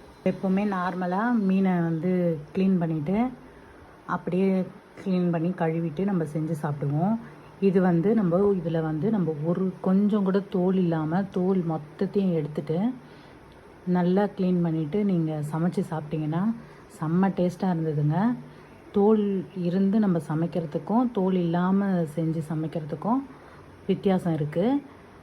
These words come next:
நீங்களும் இதே மாதிரி ட்ரை பண்ணி பாருங்க. சூப்பரா இருந்ததுங்க.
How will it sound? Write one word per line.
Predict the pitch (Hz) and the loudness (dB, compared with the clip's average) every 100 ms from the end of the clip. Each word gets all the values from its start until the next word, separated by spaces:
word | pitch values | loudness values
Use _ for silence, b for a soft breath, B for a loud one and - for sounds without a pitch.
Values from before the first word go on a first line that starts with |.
| - | -4
நீங்களும் | 196 202 196 208 196 | 2 4 4 4 2
இதே | 165 190 | 2 2
மாதிரி | 202 180 170 151 | 2 2 0 -2
ட்ரை | 165 175 | -2 0
பண்ணி | 180 | 0
பாருங்க. | 160 156 160 160 165 214 202 | 0 -2 -4 -2 -2 -2 -4
சூப்பரா | - 196 180 185 185 | -8 -10 -6 -2 0
இருந்ததுங்க. | 175 156 147 147 | 0 0 0 0